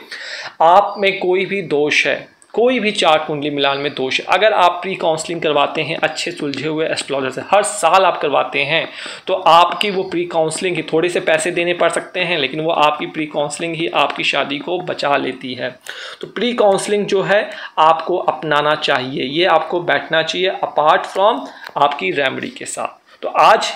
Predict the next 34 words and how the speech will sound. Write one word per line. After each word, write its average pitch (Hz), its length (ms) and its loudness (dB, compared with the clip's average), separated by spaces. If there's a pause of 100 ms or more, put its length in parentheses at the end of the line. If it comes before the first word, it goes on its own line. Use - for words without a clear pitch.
यहाँ 156 260 2
पे 180 120 -2
इतना 180 400 -2
मैं 160 220 0 (120)
इजाज़त 143 400 2
चाहूँगा 185 580 0 (260)
और 143 380 4
इसके 147 180 -4
साथ 175 360 2
ही 247 400 -6
आपसे 160 240 2
निवेदन 156 360 0
है, 214 100 -2
किसी 170 240 -6
सा-, 160 180 -2
प्रकार 147 360 0
की 156 120 -4
सहायता 135 380 2
चाहिए, 180 280 0
मिलान 147 400 -2 (140)
करवाना 165 360 2
है, 202 120 -2
तो 202 100 -2
आप 143 180 0
ज्योतिष 147 320 -6
घर 165 60 -2
वैदा 139 260 0
ऐप 175 360 2
वेबसाइट 143 320 -2
से - 80 -14
संपर्क 160 340 -4
कर 170 100 -4
सकते 180 260 -4
हैं। 214 140 -4